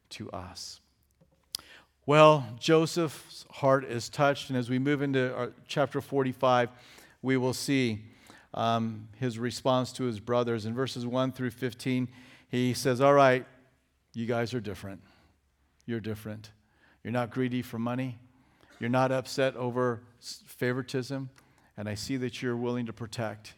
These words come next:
You are different men." And so he could not restrain himself. We read in verse war-, one, and he calls all of his servants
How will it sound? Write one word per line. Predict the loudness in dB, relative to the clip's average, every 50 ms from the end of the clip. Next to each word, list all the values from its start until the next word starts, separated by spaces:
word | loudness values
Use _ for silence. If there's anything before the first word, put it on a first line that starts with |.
| _ -16
You | -12 -8 -4 -4 -2 -4 -4 -6
are | -8 -8 -10
different | -8 -8 -8 -8 -8 -8 -8 -8 -8 -8 -10 -16 _ -14
men." | -10 -6 -4 -4 -4 -4 -6 -6 -8 -12 -14 -18 -20 _ -20 -20 -20 -20 -20 -20 -20 -16 -6
And | -2 -2 -2 0
so | 4 6 8 8 8 8 6 4
he | 0 -4 -2 -2 -2 -2
could | 0 0 2 4
not | 4 4 4 2 0
restrain | -4 -4 -4 -4 -2 0 2 2 4 2
himself. | 2 0 0 2 2 2 2 2
We | 2 0
read | 0 0 0 0
in | 0 0
verse | 0 0 -2 -2 -4
war-, | -2 0 2 4 4 4 2 0 -4
one, | -6 -4 0 0 2 0 0 -2 -6 -10 -18 -20 -20 -8 -2
and | 0 2 2 2
he | 2 0 -2
calls | -2 0 4 6 6 6 6 2 0 -2
all | 0 2 4 4 4
of | 2 2
his | 0 -2 -4 -2
servants | 0 2 2 2 2 0 -2 -4 -6 -8 -12